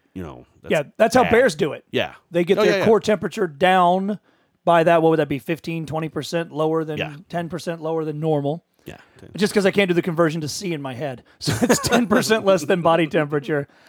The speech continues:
Speaker 2: And, and so this idea is that if a doctor could induce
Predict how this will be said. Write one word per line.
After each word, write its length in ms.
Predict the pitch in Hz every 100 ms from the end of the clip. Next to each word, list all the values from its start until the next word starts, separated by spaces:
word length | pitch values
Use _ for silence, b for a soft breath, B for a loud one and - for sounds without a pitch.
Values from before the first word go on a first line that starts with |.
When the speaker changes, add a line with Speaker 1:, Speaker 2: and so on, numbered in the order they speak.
| b b b b -
Speaker 2:
And, 240 | - 226 226
and 240 | 233 214
so 240 | 170 233 202
this 300 | 160 247 -
idea 640 | 233 185 190 226 170 147 _ b b _ -
is 180 | 185 156
that 240 | 190 180 -
if 200 | 180 147
a 100 | 160
doctor 560 | 156 185 196 - 180
could 300 | 160 - 180
induce 960 | 170 160 147 131 - 302 262 - -